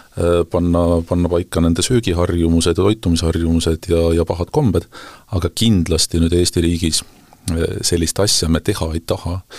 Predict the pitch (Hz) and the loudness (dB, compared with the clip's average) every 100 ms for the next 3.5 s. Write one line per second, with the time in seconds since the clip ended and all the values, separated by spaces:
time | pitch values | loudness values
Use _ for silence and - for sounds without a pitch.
0 | - - - 85 82 - _ _ - 85 | -20 -20 -4 0 0 -2 _ _ 0 2
1 | 82 85 - - 92 107 107 - - 78 | 2 0 -4 -2 2 4 2 -2 -6 -4
2 | - - - - - _ _ _ _ _ | -2 -4 -6 -10 -20 _ _ _ _ _
3 | _ - 95 90 | _ -8 -2 0